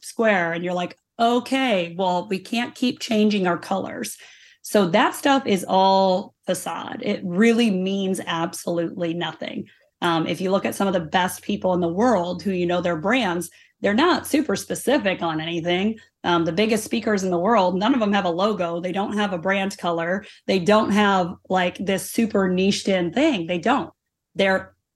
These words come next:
a, they're there to solve a problem. They know who they are, what their foundational core values are, and what they're there to do. And then they do it. Um, so personal brand is really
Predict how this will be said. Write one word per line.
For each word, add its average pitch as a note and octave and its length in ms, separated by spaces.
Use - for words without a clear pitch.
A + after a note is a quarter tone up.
a, G3 260
they're F#3 260
there G3+ 260
to A#3 60
solve G#3 320
a F#3 60
problem. G#3 580
They F#3+ 160
know F#3 420
who G3+ 160
they A#3+ 180
are, F#3+ 640
what F#3 320
their G#3 160
foundational F#3+ 640
core G3 200
values F3+ 440
are, F3 240
and F3 240
what E3+ 140
they're F3 120
there E3 220
to D#3+ 100
do. F3+ 420
And A3+ 180
then C4+ 160
they F#3+ 140
do F3 340
it. - 200
Um, F3 420
so F#3+ 480
personal C4+ 400
brand G#3 480
is - 340
really F#3 640